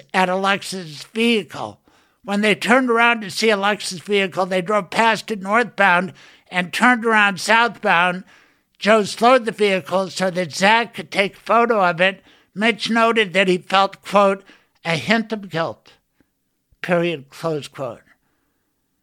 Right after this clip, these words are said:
Back to the affidavit. On April twenty-five, twenty twenty-three, at approximately eleven P M, Jeffco personnel took Joe Koenig, D O B nine eleven two thousand four,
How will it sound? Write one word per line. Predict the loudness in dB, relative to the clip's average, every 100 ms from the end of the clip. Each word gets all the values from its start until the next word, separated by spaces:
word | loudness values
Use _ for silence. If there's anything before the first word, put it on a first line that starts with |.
| _
Back | -6 -6 -6
to | -8
the | -4
affidavit. | -4 -6 -10 -10 -10 -12 -18 -6
On | 0 2 2 -2
April | -2 -2 -2 -10
twenty-five, | -8 -6 -6 -6 -2 -2 -2 -8
twenty | -8 -6 -8
twenty-three, | -8 -8 -8 -10 -8 -6 -6
at |
approximately | -6 -6 -4 -6 -8 -8 -4 -4
eleven | -2 -4 -4 -8
P | -2 2
M, | 2 0 -10 _ _ _ _ _ _ _ 0
Jeffco | 2 2 -2 0 0 0
personnel | -6 -6 -6 -2 -2 -2
took | -4 -6 -6
Joe | -6 -4 -4
Koenig, | -2 0 0 0 -6 -10 _ -20 _ -6
D | -4
O | -4
B | -4 -6
nine | -6 -6 -6 -6
eleven | -4 -4 -4 -8
two | -8 -10 -8
thousand | -6 -6 -6 -10 -12
four, | -4 0 2 0 -4